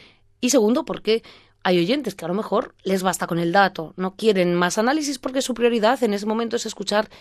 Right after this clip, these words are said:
el partido de fútbol. Pues saben que pueden estar escuchando el partido de fútbol, pero si pasa algo,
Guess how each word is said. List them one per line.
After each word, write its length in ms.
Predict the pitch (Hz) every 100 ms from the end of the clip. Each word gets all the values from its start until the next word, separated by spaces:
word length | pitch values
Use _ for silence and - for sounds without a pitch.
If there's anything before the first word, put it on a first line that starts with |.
| -
el 140 | 214 208
partido 400 | 208 202 202 185
de 80 |
fútbol. 500 | 190 190 170 156 151 - - - _
Pues 160 | 175 165
saben 260 | 214 202
que 80 | 190
pueden 240 | 185 214
estar 180 | 202 202
escuchando 340 | 202 - 190 185
el 60 |
partido 260 | 208 202 269
de 60 |
fútbol, 320 | - 233 302 - - -
pero 100 | 185
si 140 | 196
pasa 240 | 202 185 170
algo, 260 | 170 247